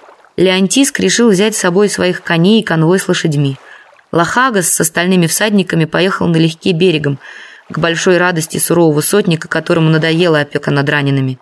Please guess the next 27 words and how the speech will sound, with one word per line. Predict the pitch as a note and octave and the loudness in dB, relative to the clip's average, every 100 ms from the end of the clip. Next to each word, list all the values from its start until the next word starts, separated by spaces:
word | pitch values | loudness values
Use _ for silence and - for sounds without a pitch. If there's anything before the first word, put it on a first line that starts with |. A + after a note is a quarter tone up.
| _ _ - - - - - | _ _ -20 -20 -20 -8 0
На | F3 | 2
носовом | F3+ F3+ F3+ C4 C#4 | 2 2 2 2 2
помосте | G3+ F#3+ F3 D#3+ - D#3+ | 2 2 2 2 -2 -2
передовой | E3 D#3 E3 E3 | -2 0 0 2
лодки | E3 A#3+ - E3 | 2 0 -2 -4
поставили | D#3+ D#3+ G3+ F#3+ E3+ | -2 -2 -2 0 2
рядом | F3 F#3+ E3 | 0 0 2
легкие | E3 F#3+ - - F3 D#3+ - - | 2 0 -2 -2 -2 -2 -12 -6
навесы | D#3+ F3 F3 F#3 D3+ - | -2 0 2 0 0 -2
для | D3 D#3 D3+ | -2 0 0
Леонтиска | D3 D3+ - A#3 - D#3 | 0 -2 0 0 0 -2
и | D#3+ | -4
Таис. | D3 C#3+ C#3 - - _ _ _ _ _ _ _ _ _ _ _ _ _ - | -4 -4 -6 -10 -16 _ _ _ _ _ _ _ _ _ _ _ _ _ 0
«Нельзя | G3 G#3 G#3 D4+ | 2 4 4 4
ли | D4+ | 4
устроить | A#3+ - B3+ B3 A3 | 2 0 2 2 0
твою | - G#3 G3 | 0 2 2
богиню | F3 G3+ F3+ G3 G3 F3 | 2 -2 0 4 4 4
раздора | E3 E3+ F3 C4 B3+ | 2 0 0 2 2
подальше?» | - G3 E3+ D3+ C#3 - - - - _ _ _ _ | 0 -2 0 0 0 -2 -6 -8 -12 _ _ _ _
смешливо | - E3 D#3+ F#3+ F#3 D#3+ | -2 0 0 0 0 0
спросил | - E3 - E3 | -2 -4 -2 0
Леонтиск, | D#3 D#3 D#3+ A3+ - | 2 0 2 -2 -2
обнимая | E3 D#3+ E3+ D#3+ D3+ | -2 0 2 2 2
за | D#3+ | 0
талию | D#3+ E3+ D#3 D3+ | -2 -2 0 0
Афиненку, | D3+ A3+ A3+ F3 E3 | 0 2 4 2 0